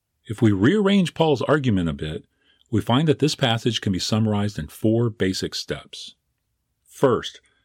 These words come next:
God has shown or revealed aspects of who he is through creation. Second, those aspects, things like his eternal power and divine nature, have been clearly perceived by all of mankind simply by observing nature.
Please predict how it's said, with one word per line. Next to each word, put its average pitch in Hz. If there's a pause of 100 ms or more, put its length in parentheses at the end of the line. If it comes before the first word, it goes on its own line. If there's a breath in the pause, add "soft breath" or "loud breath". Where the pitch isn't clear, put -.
God 104
has 87
shown 101
or 92
revealed 85 (100)
aspects 123
of 85
who 151
he 160
is 101
through 98
creation. 85 (640)
Second, 135 (320)
those 127
aspects, 117
things 110
like 98
his 90
eternal 76
power 135 (140)
and 95
divine 90
nature, 98 (340)
have 92
been 82
clearly 156
perceived 101
by 87
all 113
of 131
mankind 113
simply 120
by 110
observing 90
nature. 110